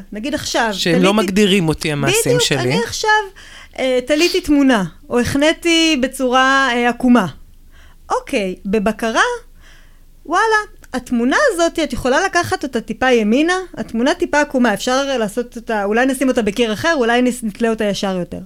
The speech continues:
Speaker 1: בסדר, אפשר לדבר על התמונה, אין בעיה. בביקורת, אני עקומה.
Speaker 2: כן.
Speaker 1: <laughs> אני
Speaker 2: לא משנה מה לא
Speaker 1: עקומה.
Speaker 2: יקרה, כן?
Speaker 1: <laughs> כן, אני עקומה, לא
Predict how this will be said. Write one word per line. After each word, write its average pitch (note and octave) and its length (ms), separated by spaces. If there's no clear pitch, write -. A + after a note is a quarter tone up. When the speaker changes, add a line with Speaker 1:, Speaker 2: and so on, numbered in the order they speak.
Speaker 1:
בסדר, B4 160
אפשר F#4+ 120
לדבר E4+ 200
על E4+ 140
התמונה, D4 500
אין C4 200
בעיה. G#3 300
בביקורת, D#4+ 720
אני A3 300
עקומה. G3 380
Speaker 2:
כן. A#2 160
Speaker 1:
<laughs> - 240
אני A3+ 240
Speaker 2:
לא G#4 60
משנה B4 120
מה D#4 120
לא B3 60
Speaker 1:
עקומה. A#3 60
Speaker 2:
יקרה, G#3+ 320
כן? F3+ 200
Speaker 1:
<laughs> - 120
כן, F4 320
אני B3 240
עקומה, C#4 300
לא C#4 140